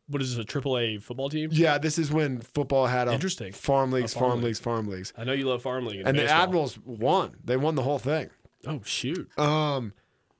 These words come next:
Speaker 2: my point is, uh, I saw a tweet about canceling the Star Spangled Banner. I saw a tweet about renaming New York City.
Speaker 1: What?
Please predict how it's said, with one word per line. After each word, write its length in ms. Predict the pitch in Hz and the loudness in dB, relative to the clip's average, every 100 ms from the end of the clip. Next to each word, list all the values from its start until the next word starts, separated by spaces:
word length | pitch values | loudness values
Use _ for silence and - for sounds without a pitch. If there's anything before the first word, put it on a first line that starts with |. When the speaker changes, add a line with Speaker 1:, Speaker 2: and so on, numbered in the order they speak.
| _ _ _ _ _ _ _ _ _ - | _ _ _ _ _ _ _ _ _ 0
Speaker 2:
my 100 | 139 | 2
point 360 | 143 202 196 | 4 2 4
is, 580 | 175 160 127 123 117 - - _ - | 4 4 2 0 -4 -10 -14 _ 0
uh, 540 | 139 135 135 127 120 120 _ _ _ _ _ _ - | 2 4 4 2 0 -4 _ _ _ _ _ _ 0
I 100 | 160 | 2
saw 260 | 165 196 147 | 4 2 0
a 40 | |
tweet 280 | - 147 151 | 0 0 2
about 220 | 127 110 | 0 -2
canceling 360 | 135 135 131 120 | -2 -2 -2 -2
the 60 | |
Star 220 | 98 120 110 | 0 0 0
Spangled 320 | 113 107 101 | -2 -4 -2
Banner. 460 | 131 151 156 151 - - 170 - _ _ - | 0 0 0 -2 -6 -16 -18 -18 _ _ -4
I 100 | 120 | 0
saw 200 | 139 120 | 2 0
a 60 | |
tweet 320 | - 131 127 | -2 -2 -2
about 340 | 117 117 107 110 | -2 -2 -2 0
renaming 540 | 131 131 127 123 117 | 0 2 0 0 0
New 80 | 120 | 0
York 320 | 120 113 98 | 0 -2 -2
City. 640 | - - 143 147 156 151 - _ _ - | -2 0 2 2 0 -2 -8 _ _ -6
Speaker 1:
What? 300 | 123 185 | -2 -2